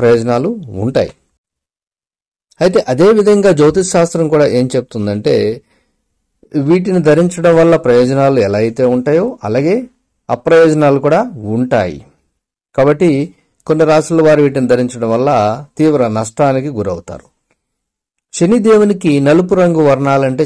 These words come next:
చాలా ఇష్టం. కాబట్టి నలుపు రంగు వర్ణాలతో పాటు నల్లదారం ధరించడం వల్ల మీ జాతకంలో శనిగ్రహం బలపడుతుంది. అంతేకాకుండా చెడు కన్ను, చెడు దృష్టి నుంచి కూడా సులభంగా విముక్తి కలుగుతుంది, దుష్ట శక్తుల నుండి రక్షణ కలుగుతుంది. ముఖ్యంగా శని దోషం నుంచి సులభంగా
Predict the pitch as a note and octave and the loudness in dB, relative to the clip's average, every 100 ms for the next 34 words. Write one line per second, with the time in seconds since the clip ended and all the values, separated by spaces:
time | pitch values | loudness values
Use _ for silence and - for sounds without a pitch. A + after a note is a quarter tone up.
0 | C#3+ A#2+ B2 A#2+ - - F2 - C3 C#3+ | -4 -2 0 0 -4 -12 -10 -4 -2 -2
1 | C3 A2 C#3+ F3+ G3+ F#3+ F3+ E3+ D3 D3+ | -4 -4 -2 -2 -2 -2 0 0 0 -2
2 | D3 D3 D3 B2+ A#2+ D3+ F3+ B2 A#2+ C#3+ | -2 -2 -6 -2 -2 -2 -4 -2 -2 0
3 | D3 C#3+ C#3 G#2+ F#2 G2 A2+ C3 C3 D#3+ | 0 -2 -2 -6 -8 -8 -8 -4 -4 -2
4 | E3+ C3 A#2 B2 C3+ D3+ D#3 D3+ C#3+ A#2 | -4 -4 -2 -2 -4 -6 -6 -4 -6 -6
5 | B2 B2 C3+ F3 G#2 G#2+ A2+ G2 - E2+ | -8 -6 -6 -4 -2 -2 -2 -6 -8 -14
6 | G2 B2+ C#3 C3+ C3+ D#3+ G3 _ _ _ | -10 -6 -2 -2 -2 -6 -8 _ _ _
7 | - D#3 F3+ G#3 D3+ D3+ E3 D#3+ F3+ _ | -2 0 2 0 0 0 0 -2 -4 _
8 | - B2+ C#3+ A#2+ B2 C3+ F#3 E3+ E3 - | -8 -4 -4 -4 -6 -4 -2 0 -2 -6
9 | D3+ D3 - C3+ C3+ C3+ B2+ A#2+ C#3+ C#3+ | -4 -4 -2 -2 -2 -2 -2 -2 -4 -6
10 | B2+ G2 F2+ F2+ G2+ F2 A#2+ C#3 F3 G#3+ | -4 -4 -4 -8 -14 -10 -10 -8 -8 -8
11 | F#3+ F#3+ F3+ F3 E3+ C3 - E3 C#3 A2 | -8 -4 -2 0 0 -2 -4 -8 -4 -4
12 | F2+ F2 F2 A2+ B2 F3+ F3 B2 - C3+ | -6 -10 -10 -10 -4 -2 0 0 -2 -4
13 | F3 D3+ C3+ E3 F#3+ F3 E3+ E3 D#3+ C#3 | -4 -2 -2 -2 -2 -2 -4 -6 -8 -6
14 | C3 C#3+ C#3+ | -4 -4 -4